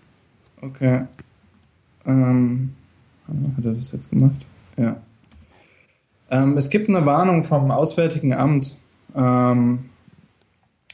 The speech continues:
bezüglich Monterrey, was ich dann doch ein bisschen beängstigend fand, irgendwie, weil, ähm, da steht irgendwie was von Gewalt in, in, in Mexiko allgemein auf der Seite und irgendwie die Hinweise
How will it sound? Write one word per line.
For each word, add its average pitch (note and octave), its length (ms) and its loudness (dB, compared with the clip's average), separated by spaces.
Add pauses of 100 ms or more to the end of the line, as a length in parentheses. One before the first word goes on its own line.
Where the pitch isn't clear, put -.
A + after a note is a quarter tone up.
(100)
bezüglich C3+ 500 0
Monterrey, B2 640 2 (2000)
was C3+ 260 -2
ich D3 140 0
dann C#3 140 2
doch C#3 160 0
ein D3 80 2
bisschen C3+ 240 0
beängstigend C3 640 0
fand, C3+ 300 0 (500)
irgendwie, B2+ 420 2
weil, B2 400 2
ähm, B2 600 0 (280)
da B2+ 140 -2
steht C#3 280 -2
irgendwie C3+ 300 2
was C3 200 0
von B2 540 0 (500)
Gewalt C3+ 600 0
in, C3 240 0
in, B2+ 200 -2
in B2+ 200 2
Mexiko C3+ 460 -2
allgemein C3 680 2
auf D3 160 -2
der D3+ 120 2
Seite D3+ 500 0
und C3+ 140 2
irgendwie C3+ 300 2
die B2+ 100 0
Hinweise D#3 680 0